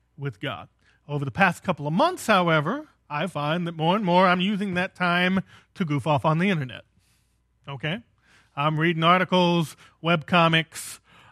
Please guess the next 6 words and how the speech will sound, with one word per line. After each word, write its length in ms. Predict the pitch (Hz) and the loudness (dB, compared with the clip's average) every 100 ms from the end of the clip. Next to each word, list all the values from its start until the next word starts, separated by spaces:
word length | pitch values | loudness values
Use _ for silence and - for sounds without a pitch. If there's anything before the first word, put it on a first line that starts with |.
| - | -8
I'm, 320 | 143 147 151 | -4 -4 -4
uh, 1120 | 156 151 143 139 139 135 139 139 - - - - _ _ _ _ - | -6 -4 -4 -4 -6 -8 -8 -12 -14 -16 -20 -20 _ _ _ _ -6
endlessly 580 | 165 175 165 - 170 160 | -2 0 0 -2 -2 -4
scrolling 540 | - 170 156 147 143 | -2 -4 -2 -4 -6
Facebook. 480 | - 147 - 151 156 - - - - _ _ _ _ _ _ _ _ _ _ _ _ | -8 -10 -10 -16 -20 -18 -18 -18 -20 _ _ _ _ _ _ _ _ _ _ _ _
Uh, 500 | 170 156 143 135 131 | 0 2 2 -2 -8